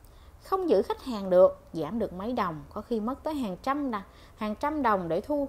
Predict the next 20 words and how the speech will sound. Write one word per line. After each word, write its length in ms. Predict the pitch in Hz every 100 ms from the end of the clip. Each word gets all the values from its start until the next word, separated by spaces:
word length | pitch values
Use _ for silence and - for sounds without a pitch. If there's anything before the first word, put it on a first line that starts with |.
| -
hút 240 | 349 -
lại 180 | 185 135
khách 180 | - -
hàng 240 | 220 170
đã 80 | 151
mất. 200 | 202 339 - - - - - - - -
Vậy 180 | 190
nên, 300 | 233 311 277 190 -
dù 160 | 190 156
có 140 | 226
làm 300 | 233 180 165
gì, 280 | 180 175 151 - - -
quan 160 | 330 349
trọng 220 | - 180
vẫn 140 | 185 202
là 100 | 185
đảm 340 | 175 147 247
bảo 200 | - 202
chất 220 | 370 -
lượng, 300 | 214 160 185